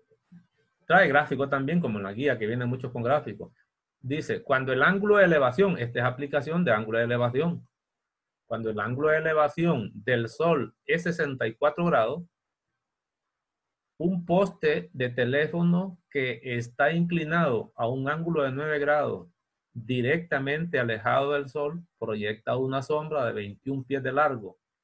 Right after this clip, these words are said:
en un terreno nivelado. El terreno es este. Recuerde que se extiende para allá, para, se extiende para acá. Está viendo una, como una meseta, como una mesa de escritorio de esa forma.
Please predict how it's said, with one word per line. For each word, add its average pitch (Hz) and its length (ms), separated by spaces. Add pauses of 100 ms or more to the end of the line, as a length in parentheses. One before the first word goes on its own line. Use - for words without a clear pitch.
(440)
en 113 140
un 127 140
terreno 127 380
nivelado. 127 560
El 110 140
terreno 123 340
es - 120
este. 123 500 (840)
Recuerde 131 400
que - 120
se 104 80
extiende 139 400
para 107 200
allá, 85 540
para, 107 140
se 101 60
extiende 131 340
para 110 220
acá. 156 240
Está 160 120
viendo 135 180
una, 143 140
como 120 220
una 147 100
meseta, 131 420
como 117 220
una 143 180
mesa 123 260
de 131 40
escritorio 139 380
de 131 60
esa 120 100
forma. 147 340